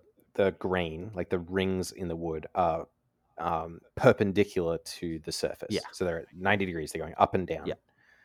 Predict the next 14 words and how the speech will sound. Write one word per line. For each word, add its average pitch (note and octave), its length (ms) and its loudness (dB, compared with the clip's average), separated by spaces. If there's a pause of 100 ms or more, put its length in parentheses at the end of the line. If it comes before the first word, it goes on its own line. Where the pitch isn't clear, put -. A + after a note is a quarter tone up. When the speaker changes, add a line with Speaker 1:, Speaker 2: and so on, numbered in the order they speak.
(300)
Speaker 1:
And G#2 220 6
then G2 500 2
flat A#2 380 6
sawn, G#2+ 400 6
so, A2 220 8
like, G2+ 160 6
quarter A#2+ 280 8
sawn G2+ 160 2
lumber's, F2 500 -2 (240)
as F2 180 0
far F2+ 180 8
as F2 80 2
I F2 140 6
know, E2+ 320 -4